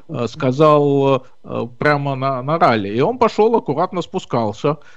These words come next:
А, а последние десять футов он, э, ну, там, три метра он уже пробежал, потому что уже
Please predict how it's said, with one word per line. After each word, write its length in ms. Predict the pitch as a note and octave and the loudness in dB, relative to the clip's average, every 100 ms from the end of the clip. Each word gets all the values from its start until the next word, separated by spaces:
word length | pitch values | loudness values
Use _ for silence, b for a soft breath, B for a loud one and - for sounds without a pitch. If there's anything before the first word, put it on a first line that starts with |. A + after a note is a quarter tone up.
| b - | b -4
А, 260 | A#2+ A#2 B2+ | -2 -2 -2
а 20 | |
последние 600 | D#3 D#3 D#4 D4+ B3 G3+ | -2 0 -2 -2 -2 -2
десять 320 | D#3+ G#3 - | 2 0 0
футов 420 | - C#4+ C#4 G3 G3+ | -6 -4 -2 -2 0
он, 260 | G#3 G3+ | 0 0
э, 180 | F#3 E3+ | 0 0
ну, 200 | D#3 D#3 | 2 0
там, 160 | C3 A#2 | 2 0
три 120 | D3 | 0
метра 280 | F3+ B3+ E3+ | 0 2 4
он 240 | G3+ B3 A3 | 4 2 -2
уже 220 | E3+ E3 | 2 2
пробежал, 460 | F3 D3+ D3+ G#2+ F#2 | 4 4 4 2 -2
потому 320 | G#2 A2+ A2+ | -6 -6 -6
что 160 | - B2 | -4 -2
уже 300 | A2+ G2 | -2 -4